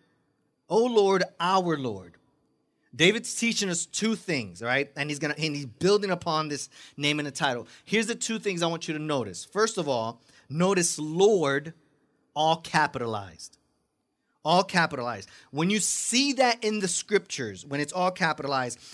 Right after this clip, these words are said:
it's referring to the name of God, Jehovah, is what we would say, all right? Jehovah, meaning the self-existent, eternal one.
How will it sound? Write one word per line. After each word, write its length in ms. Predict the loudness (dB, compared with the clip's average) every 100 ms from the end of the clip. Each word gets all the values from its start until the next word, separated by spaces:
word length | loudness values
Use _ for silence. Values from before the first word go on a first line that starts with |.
| -6
it's 200 | -2 0
referring 680 | 0 -2 -2 2 2 4 0
to 140 | -2 -4
the 120 | -2
name 600 | -2 0 2 4 4 0
of 260 | -2 -4 -2
God, 480 | -2 0 -2 -8 -14 _ _ _ _ -14
Jehovah, 840 | -6 -4 -2 2 2 2 -4 -12 _ _ _ _ _
is 180 | -8 -6
what 120 | -6
we 120 | -6 -8
would 160 | -8
say, 320 | -6 -6 -8 -14 -12
all 60 |
right? 160 | -10 -6
Jehovah, 680 | -2 0 2 0 -2 -8 -14 _ _ _ -20 -4
meaning 520 | 2 4 4 2 -2 -16 -20 -4
the 160 | -2
self-existent, 1900 | 0 0 2 2 2 -4 -6 -4 -4 0 6 6 4 0 0 0 0 -2 -2 -6 _
eternal 640 | -2 -2 -4 -2 -2 -2 -4
one. 240 | -8 -12